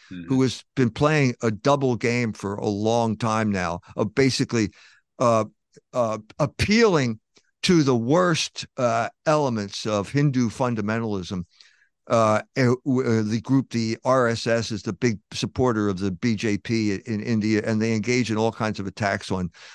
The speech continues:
Speaker 2: Christians and Muslims, uh, in India, while at the same time appealing to the oligarchs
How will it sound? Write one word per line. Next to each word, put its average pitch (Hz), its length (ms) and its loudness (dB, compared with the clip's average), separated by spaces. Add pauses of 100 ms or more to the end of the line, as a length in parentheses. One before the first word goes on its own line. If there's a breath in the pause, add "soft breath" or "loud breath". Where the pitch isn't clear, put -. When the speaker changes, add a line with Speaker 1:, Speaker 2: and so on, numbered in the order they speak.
(120 loud breath)
Speaker 2:
Christians 110 480 -2
and 110 180 2
Muslims, 101 800 -2
uh, 98 280 -2
in 113 120 -2
India, 113 480 0 (320 loud breath)
while 180 400 2
at 151 120 -4
the 151 100 -6
same 202 320 -2
time 147 400 -2
appealing 160 600 -4
to 156 200 -2
the 139 180 -2
oligarchs 131 840 2